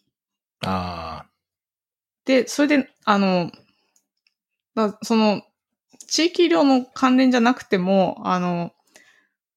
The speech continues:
Speaker 2: 当事者の人が私名前出して活動してるので、たまにうちの病院に連絡くださるんですよ。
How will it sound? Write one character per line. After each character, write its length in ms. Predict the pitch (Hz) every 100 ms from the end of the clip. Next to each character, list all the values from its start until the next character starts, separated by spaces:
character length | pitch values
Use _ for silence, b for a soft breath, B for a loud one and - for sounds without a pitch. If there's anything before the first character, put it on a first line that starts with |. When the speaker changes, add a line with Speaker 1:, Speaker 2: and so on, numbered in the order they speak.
| _ -
Speaker 2:
当 160 | 294
事 80 | 339
者 100 | 349
の 80 | 214
人 140 | 196
が 80 | 165
私 200 | 180 208
名 120 | 196
前 120 | 226
出 100 | 285
し 40 | -
て 80 | -
活 240 | 170 -
動 100 | 175
し 100 | 170
て 100 | 180
る 80 | 170
の 100 | 156
で、 80 | 156
た 160 | - 262
ま 120 | 339
に 240 | 330 269 233
う 80 |
ち 140 | 220 330
の 60 |
病 240 | 302 233 269
院 40 |
に 100 | 247
連 140 | 185 214
絡 100 | 233
く 120 | -
だ 60 | 208
さ 160 | 208
る 60 | 170
ん 60 |
で 60 | 156
す 140 | -
よ。 140 | 175